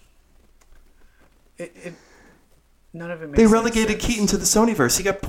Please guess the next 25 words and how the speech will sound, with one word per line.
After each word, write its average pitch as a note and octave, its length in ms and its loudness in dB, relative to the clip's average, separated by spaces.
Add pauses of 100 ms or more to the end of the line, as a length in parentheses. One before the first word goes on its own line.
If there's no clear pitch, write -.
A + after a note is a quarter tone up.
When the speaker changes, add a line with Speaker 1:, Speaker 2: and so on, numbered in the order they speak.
Speaker 2:
he G#3 60 -10
got G#3+ 200 -4
ported G#3 400 -2
into G3+ 220 -4
the F#3+ 80 -6
Sonyverse G3+ 840 -4
Speaker 1:
None D3+ 200 -12
of D3+ 100 -14
it D3 40 -6
Speaker 2:
with F3 180 2
Speaker 1:
makes C#3 120 -2
Speaker 2:
no D#3+ 240 2
explanation G2+ 800 -2
Speaker 1:
any C3+ 200 -10
sense. A#2+ 440 -20
Speaker 2:
in F3+ 180 2
the E3 80 0
movie. A#2+ 420 -2 (200)
None C4 220 4
of C4 80 -2
it G#3+ 80 -2
makes A#3 180 2
any A#3+ 160 2
sense. C4+ 680 -2 (1400)
And G3+ 400 0